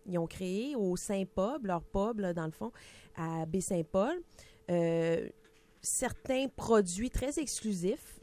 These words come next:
Euh, les, le Rapido a les trois en tablette en ce moment, mais il y en a une qui a vraiment capté, euh, mon regard.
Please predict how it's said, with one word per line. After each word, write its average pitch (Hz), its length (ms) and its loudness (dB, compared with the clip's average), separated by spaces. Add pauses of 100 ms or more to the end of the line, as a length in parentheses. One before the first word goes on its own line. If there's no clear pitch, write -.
(120)
Euh, 180 160 6
les, 180 140 2
le 185 200 2
Rapido 185 520 2 (400)
a 208 100 8
les 196 160 6
trois 202 540 2
en 180 120 0
tablette 180 440 -2
en 196 100 -2
ce - 100 -6
moment, 185 240 0 (300)
mais 180 80 4
il - 20 10
y 190 40 8
en 196 80 6
a 202 40 8
une 294 200 4
qui - 120 0
a 185 40 6
vraiment 247 340 0
capté, 247 580 -2
euh, 170 360 4
mon 202 220 2
regard. 196 500 2